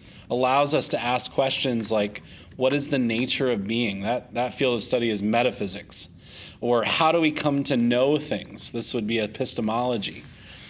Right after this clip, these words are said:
And, "What makes a thing good, virtuous, or valuable?" That's axiology.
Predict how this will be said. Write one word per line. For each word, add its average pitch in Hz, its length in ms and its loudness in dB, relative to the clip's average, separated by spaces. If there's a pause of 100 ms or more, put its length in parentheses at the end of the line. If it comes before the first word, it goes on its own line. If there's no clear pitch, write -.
(160)
And, 135 460 0
"What 156 200 2
makes 170 260 2
a 156 60 2
thing 143 320 2
good, 123 360 2
virtuous, 139 560 0
or 127 60 0
valuable?" 120 500 2
That's 107 240 -4 (100)
axiology. 120 840 -2